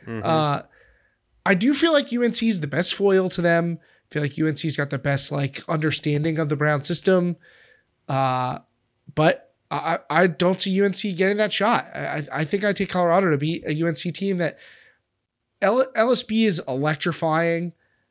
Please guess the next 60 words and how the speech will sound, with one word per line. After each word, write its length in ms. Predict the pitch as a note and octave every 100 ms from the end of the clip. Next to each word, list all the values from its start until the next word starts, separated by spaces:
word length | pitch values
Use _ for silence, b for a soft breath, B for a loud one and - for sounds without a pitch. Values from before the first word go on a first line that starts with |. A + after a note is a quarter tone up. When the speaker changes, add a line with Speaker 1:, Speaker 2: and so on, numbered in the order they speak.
| _ -
Speaker 2:
but 100 | D#3
I 100 | G3
just 200 | D#3 -
don't 240 | D3+ F3
buy 180 | C#3 C#3
the 80 | B2
supporting 400 | C3+ B2+ C#3 B2+
cast 460 | C#3 B2 - - -
of 180 | D3+ C#3+
this 180 | D#3+ -
U 100 | D3+
N 60 |
C 160 | C#3 D3
team 240 | - C#3+
Speaker 1:
Nope. 240 | G#2 A#2 -
Speaker 2:
in 120 | D3+
the 80 | C#3
way 160 | C3 C3
I 120 | B2+
have 200 | B2+ B2+
in 60 |
past 300 | B2 B2+ A#2
years. 340 | - D#3+ C#3+ - b b b b b _ -
Uh, 320 | C#3 C3 B2
Speaker 1:
This 140 | C#3 C3
is 40 |
Speaker 2:
I 60 | D3+
do 60 |
Speaker 1:
not 200 | B2 D3+
the 60 | A3+
Speaker 2:
think, 100 | F#3+
Speaker 1:
team 180 | C#3 A#2+
we 100 | A#2
Speaker 2:
I 80 |
think 40 | F3+
Speaker 1:
saw 140 | -
Speaker 2:
we're 60 | C4
Speaker 1:
in 40 |
the 60 | G#3+
Speaker 2:
gonna 0 |
get 100 | F3
a 20 |
Speaker 1:
fall. 280 | F#2+ F2 - _ _ _ _ _ _ _ _ _ _ _ _ _ _ _ _ _ _
Speaker 2:
Yeah, 140 | F#3+ F3
I 60 |
think 160 | E3 D4
we're 140 | E4
gonna 120 | F4 D#4+
a 40 |
big, 580 | D3 - F#3 G#3+ G3 - - -
big 260 | F#3+ F#3
tournament 460 | - G3 F#3+ F#3 F#3 _ _ _ _
from 460 | - E3+ D3+ C#3+ B2+
Ben 260 | C#3 D3+
Dameron, 520 | C#3 C3 E3 G#3+ A#3 - _ -
but, 100 | D#3
like, 220 | D3 C#3
I 80 | G#3
just, 160 | A#3+ -
ah, 220 | - B